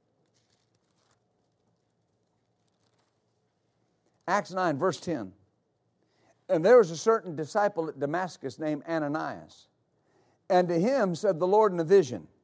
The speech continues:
'Ananias,' he said, 'I'm here, Lord.' And the Lord said, 'Arise, go into the street which is called Straight, and inquire in the house of Judas for one called Saul of Tarsus, for behold, he prays.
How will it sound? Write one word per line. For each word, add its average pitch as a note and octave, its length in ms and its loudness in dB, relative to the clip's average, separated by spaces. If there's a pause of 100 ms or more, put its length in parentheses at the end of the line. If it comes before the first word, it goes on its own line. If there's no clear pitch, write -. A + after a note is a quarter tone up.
(1000)
'Ananias,' F3 640 0
he F3 100 -8
said, F3 300 -2
'I'm D#3 180 -2
here, G3 220 0
Lord.' D#3 300 0 (680)
And E3 180 -2
the E3+ 60 -2
Lord G3+ 260 4
said, G3+ 200 -2
'Arise, G#3 440 4
go G#3+ 200 -4
into G3 100 -6
the D3+ 80 -12
street G#3+ 300 -10
which F#3+ 180 -6
is D#3 100 -16
called E3 300 -2
Straight, A3 460 2 (580)
and F#3 160 4
inquire C4 640 0
in G#3+ 80 -4
the F#3 80 0
house G3 320 4
of F3+ 140 -8
Judas G#3+ 360 -6
for - 140 -10
one F#3+ 300 -2
called F#3 280 2
Saul F#3+ 280 2
of D3+ 100 -6
Tarsus, G3 440 -2
for D#3+ 140 -4
behold, D#3 400 0
he E3+ 140 -10
prays. A#2+ 640 -8